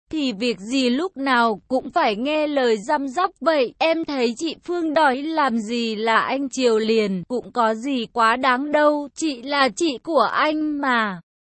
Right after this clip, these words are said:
Anh tối ngày đem cái câu chị là chị của anh ra nói hết. Ừ, ngoài lý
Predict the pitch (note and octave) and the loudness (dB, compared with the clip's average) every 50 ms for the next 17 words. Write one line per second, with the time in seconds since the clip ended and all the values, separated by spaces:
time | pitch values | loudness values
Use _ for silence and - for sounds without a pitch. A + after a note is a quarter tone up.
0 | _ - D4 D#4+ D#4 D#4 D#4 C4+ - C#4 B3+ B3 B3 B3+ C4+ D4+ D#4+ D#4+ D4+ C4 | _ 0 0 2 2 0 0 2 6 6 8 8 6 4 2 0 0 0 0 0
1 | B3 A3+ G#3+ D#4+ E4 E4 D4+ C#4+ - C#4 B3 A#3+ B3+ - _ C4 C#4+ D4 C#4 - | 0 2 2 4 4 4 2 2 2 2 2 2 2 0 _ -2 -2 -2 -2 -4
2 | D4+ D4+ C4+ A3 - - G#3+ A#3 A3+ A3 - - - B3+ A#3 - - _ - C4+ | -4 -4 -4 -4 -6 -8 -4 -4 -4 -4 -4 -4 -4 -4 -4 -6 -8 _ 0 2
3 | C4 A#3 - - C#4 E4 E4 D#4 C#4 B3 D#4+ D#4+ D#4+ D#4 C#4+ C4+ B3+ B3 B3+ C4 | 2 2 2 0 -2 -2 -2 -2 -4 -2 0 0 0 0 0 -2 0 0 0 -2
4 | C#4 D#4+ F4 G4 - _ C#4 C#4 C4+ B3 A#3+ A#3+ B3+ B3 B3 A#3 A#3 B3 B3 B3 | -2 -2 -2 -4 -4 _ -2 0 0 0 0 0 0 0 0 0 0 0 0 0
5 | B3 C4 | -2 -2